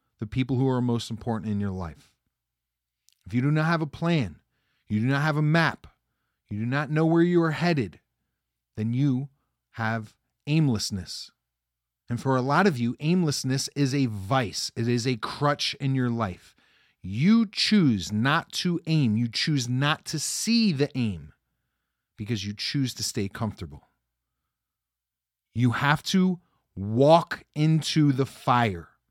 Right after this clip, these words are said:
And allow the things in your life to burn that are blinding you, you continue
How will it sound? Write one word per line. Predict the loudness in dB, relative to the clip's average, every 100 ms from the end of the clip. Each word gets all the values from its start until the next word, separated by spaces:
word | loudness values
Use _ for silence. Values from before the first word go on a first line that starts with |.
| _ _ _ _ _ _ _
And | -2
allow | 0 0 4 6 4
the | 2
things | 0 2 4 2 2
in | 0
your | 0
life | 2 2 2 0 -10 _ _ _ _ -6
to | -4
burn | -4 2 6 6 6 4
that | 0 0
are | -2
blinding | -2 0 4 6 6 6 4
you, | 0 -4 -10 _ _ _ _ _ _ _ _ _ _
you | -4
continue | -2 -2 2 4 4 2